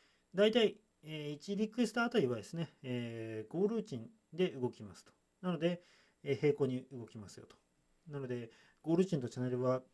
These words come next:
えー、私は作らないから関係ないわと思うかもしれないですけど、エイチティーティーピーサーバーを、えー、作ってる時点でですね、えー、それぞれのリクエストは、えー、平行に動く可能性が、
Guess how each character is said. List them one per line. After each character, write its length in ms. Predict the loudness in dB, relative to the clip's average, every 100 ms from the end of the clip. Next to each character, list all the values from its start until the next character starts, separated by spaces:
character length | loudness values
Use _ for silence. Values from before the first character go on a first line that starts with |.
| _
え 180 | -8 -6
ー、 40 | -4
私 260 | -6 0
は 100 | -2
作 180 | -2 2
ら 100 | 4
な 80 | 4
い 80 | 2
か 60 |
ら 60 | -4
関 180 | -8 -4
係 160 | 0 4
な 100 | 4
い 60 |
わ 160 | 4 2
と 120 | -2
思 180 | -4 -4
う 20 |
か 100 | -6
も 60 | -10
し 100 | -10
れ 60 |
な 60 | -10
い 40 |
で 40 | -10
す 80 | -10
け 60 |
ど、 60 | -8
エ 40 |
イ 100 | -8
チ 120 | -6
テ 60 | -6
ィ 40 |
ー 20 | -6
テ 60 |
ィ 20 | -6
ー 20 |
ピ 60 | -6
ー 20 |
サ 180 | 2 4
ー 20 |
バ 80 | 4
ー 20 |
を、 340 | 4 2 2 -4 _ _ _ _ -6
え 260 | 0 2 0
ー、 20 |
作 140 | -4
っ 20 | -2
て 100 | -2
る 60 |
時 160 | -4 2
点 220 | 2 2
で 80 | -6
で 120 | -18
す 100 | -8
ね、 280 | -2 -2 -2 _ _ -2
え 160 | 2 2
ー、 40 |
そ 120 | 2
れ 80 | 2
ぞ 80 | 2
れ 60 |
の 80 | -2
リ 120 | -4
ク 160 | -4 -2
エ 60 | -2
ス 140 | -4
ト 100 | 0
は、 280 | 2 2 -2 -10
え 260 | -8 -8
ー、 40 | 2
平 160 | 2
行 180 | 4 2
に 160 | 2 0
動 120 | -2
く 120 | -2
可 80 | -10
能 120 | -10
性 180 | -8 -8
が、 160 | -8